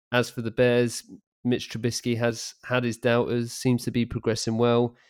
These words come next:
Gonna have to deal with a lot of pressure from the Packers defense, and I think those doubters will also look to that recent schedule to,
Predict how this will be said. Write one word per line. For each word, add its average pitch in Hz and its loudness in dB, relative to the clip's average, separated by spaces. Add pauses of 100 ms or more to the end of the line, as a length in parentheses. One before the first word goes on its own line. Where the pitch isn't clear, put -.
(160)
Gonna 117 -2
have 117 -4
to 113 -16
deal 117 2
with 110 0
a 110 2
lot 117 4
of - -6
pressure 117 -2
from 117 -4
the 110 -2
Packers 107 -6
defense, 110 -4
and 107 -6
I - -10
think 117 -4
those 104 -2
doubters 104 -2
will 107 -2
also 107 0
look 104 -2
to 107 -6
that 104 0 (380)
recent 107 -2
schedule 101 -2
to, 98 -4